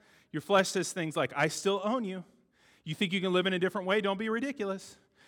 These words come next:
You know that you're gonna do this again. You know you can't resist me forever." Do you hear those voices in your head? That's the flesh. It says one more time. It says, "Yeah, you know, I know that sin's jacked up and you should stop, but let's, let's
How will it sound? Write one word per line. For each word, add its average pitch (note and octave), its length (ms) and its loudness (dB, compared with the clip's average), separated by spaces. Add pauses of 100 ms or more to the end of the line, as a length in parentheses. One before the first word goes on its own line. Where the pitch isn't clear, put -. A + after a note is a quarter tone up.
(180)
You E3 180 -2
know G#3+ 360 8
that G3 140 -2
you're E3 100 0
gonna F3 180 -2
do E3+ 140 2
this E3 200 0
again. E3 260 -2
You F#3+ 80 0
know C#4+ 100 2
you C#4+ 120 2
can't A3+ 220 -2
resist D#3 340 -2
me D3+ 100 -2
forever." C#3+ 480 -2 (240)
Do E3+ 80 -4
you D#3 40 0
hear A3 120 2
those A#3+ 180 2
voices A3+ 360 -4
in A3+ 60 -4
your A3 100 -6
head? A3+ 220 -4 (300)
That's F3 260 0
the F3 120 -6
flesh. D#3 540 -2 (640)
It D3+ 120 -6
says E3+ 180 4
one E3+ 220 2
more G3+ 220 0
time. F#3+ 460 -2 (220)
It E3+ 140 0
says, G3 180 6
"Yeah, G#3 280 8
you G#3 160 6
know, G3+ 80 6
I G3 120 6
know A#3 160 0
that A3+ 180 2
sin's A3 280 -4
jacked G#3 280 2
up G#3+ 140 0
and F#3+ 80 -2
you F3+ 60 -2
should - 160 -8
stop, F#3 320 2
but F3 80 -4
let's, G3+ 300 2
let's G3+ 320 -2